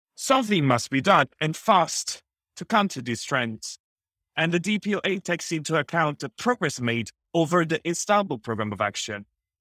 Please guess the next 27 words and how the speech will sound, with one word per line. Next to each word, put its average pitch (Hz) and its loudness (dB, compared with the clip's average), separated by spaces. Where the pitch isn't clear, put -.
and 156 -4
calls 185 2
for 170 0
those 196 0
lessons 165 -2
learned 135 2
to 143 -10
be 151 0
brought 147 -2
up 156 2
and 165 0
fully 190 -2
seized 156 -4
to - -12
accelerate 113 0
graduation 110 -2
with 127 -4
momentum 151 -2
that 127 -2
must 151 2
be 147 -2
sustainable 131 -2
and 123 0
irreversible. 120 0
In 156 0
concrete 196 0
terms, 196 0